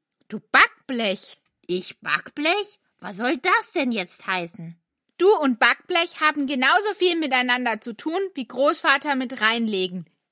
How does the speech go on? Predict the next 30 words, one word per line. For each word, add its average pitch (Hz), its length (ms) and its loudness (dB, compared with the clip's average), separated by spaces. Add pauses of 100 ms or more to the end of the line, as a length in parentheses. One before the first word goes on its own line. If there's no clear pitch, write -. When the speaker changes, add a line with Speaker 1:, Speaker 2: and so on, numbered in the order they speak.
Speaker 1:
Nichts! 415 720 0 (340)
Ja, 320 160 2 (100)
es 403 160 0
stimmt. 254 460 0 (140)
Großvater 320 600 2
hat 277 140 0
uns 262 220 -4
oft 277 240 6
erzählt, 226 640 0
dass 269 160 -2
ein 285 200 2
Leben 403 260 0
mit 320 200 -2
Gott 330 200 4
uns 285 200 -4
hilft 359 380 0 (260)
und 277 200 -4
unseren 269 360 -2
Herzen 247 500 0
gut 427 220 2
tut, 240 300 -6 (220)
dass 285 200 2
aber 254 260 -2
trotzdem 285 520 0
Schwierigkeiten 285 800 -2
kommen 269 420 -4 (100)
und 294 160 -8
Blödes 247 380 2
passieren 262 640 -4
kann. 196 360 -8